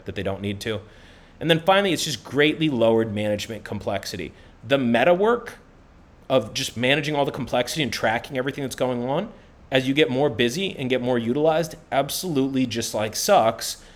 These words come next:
It creates no value in and of itself. It just facilitates the creation of value and, um, and, and, and also prevents collapse from happening, right? Prevents failure, right? The less stuff there is to manage, the less things there are that could get screwed up, right?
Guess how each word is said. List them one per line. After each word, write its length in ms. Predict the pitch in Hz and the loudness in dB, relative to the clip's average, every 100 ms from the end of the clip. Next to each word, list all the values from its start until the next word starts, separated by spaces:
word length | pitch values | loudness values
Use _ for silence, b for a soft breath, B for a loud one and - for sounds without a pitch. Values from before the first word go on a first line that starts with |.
| B B - | B B -8
It 80 | |
creates 420 | 139 - 196 233 - | -4 0 2 2 2
no 180 | 196 | 2
value 420 | 190 165 170 165 147 | 4 4 4 2 2
in 160 | 143 | 2
and 120 | 156 | 2
of 100 | 147 | 2
itself. 640 | 123 - - 190 110 110 - B B - | 2 0 6 6 6 2 -6 B B -8
It 120 | 147 143 | -6 -2
just 220 | 156 - | -2 -2
facilitates 680 | 143 - 131 156 180 196 196 | -2 2 4 4 2 0 0
the 100 | 208 | -2
creation 460 | 202 208 202 202 | 2 2 2 0
of 100 | 208 | 0
value 360 | 202 214 226 233 | 0 2 4 2
and, 500 | 226 139 139 139 123 - | 2 2 2 0 -2 2
um, 560 | 120 120 117 117 113 B B B B - | 4 4 4 0 -6 B B B B 0
and, 160 | 139 139 | 0 2
and, 180 | 127 | -2
and 140 | 139 139 | 2 6
also 400 | 147 127 143 127 | 6 6 2 2
prevents 580 | - - 113 123 117 - | 0 -2 2 2 2 -4
collapse 680 | - 120 107 90 - - - | 0 4 4 0 -4 -8 -10
from 240 | - - 101 | -10 -4 -2
happening, 480 | 110 85 90 82 76 | 0 -2 -4 -8 -8
right? 180 | 92 104 | -2 -2
Prevents 340 | - 107 104 98 | -2 -4 -4 -4
failure, 460 | 175 170 98 - - b b b b - | 2 2 2 -4 -14 b b b b 2
right? 280 | 120 - - - - - - _ - | 4 4 -4 -20 -20 -20 -20 _ 0
The 100 | 170 | 4
less 200 | 262 285 | 4 4
stuff 160 | - | -2
there 120 | 240 | 0
is 100 | 226 | 0
to 100 | 220 | 0
manage, 260 | 196 233 170 | 2 4 4
the 60 | 135 | 2
less 200 | 151 156 | 2 2
things 200 | 156 143 | -2 0
there 160 | 139 | 4
are 40 | 131 | 4
that 80 | |
could 120 | 123 113 | 2 -4
get 120 | 107 | -4
screwed 240 | - 123 | -4 0
up, 280 | 156 - - - - - | 0 -2 -12 -20 -20 -8
right? 260 | 95 120 | -2 -2